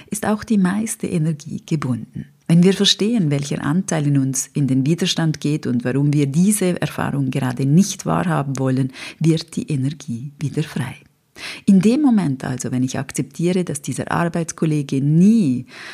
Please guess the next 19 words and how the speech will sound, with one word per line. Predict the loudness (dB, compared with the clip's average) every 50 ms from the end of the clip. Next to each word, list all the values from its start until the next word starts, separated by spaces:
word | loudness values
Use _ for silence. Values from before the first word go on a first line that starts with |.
| -18 -20 -20 -20 -20 _ _ _
sage | -10 -6 -4 -4 -4 -4
ich | -4 -6
jetzt | -6 -6 -4
mal | -4 -4 -4
so, | -4 -4 -4
ein | -4 -2 -2 -2 0 0 -2 -2 -4 -4 0 2
wirklich | 2 2 2 0 -4 -4 -2
kooperativer | 0 2 2 4 4 2 2 0 -2 -2 -2 -2 -2 -4 -4 -2 -2 -4 -2
Mensch | 0 0 2 2 2 0 -2
sein | -2 -2 0 0 0
wird, | 0 -2 -4 -6 -8 -14 _
dass | -6 -6 -6 -2
die | 0 2
Situation | 2 4 2 2 0 -4 -2 0 0 2 2 2 2
genauso | 2 2 2 2 0 0 0 0 0
ist, | 0 -2 -2 -4 -4 -2
wie | -2 -2
sie | -2 -4 -2
ist, | -2 -2 0 -2 -4 -6 -8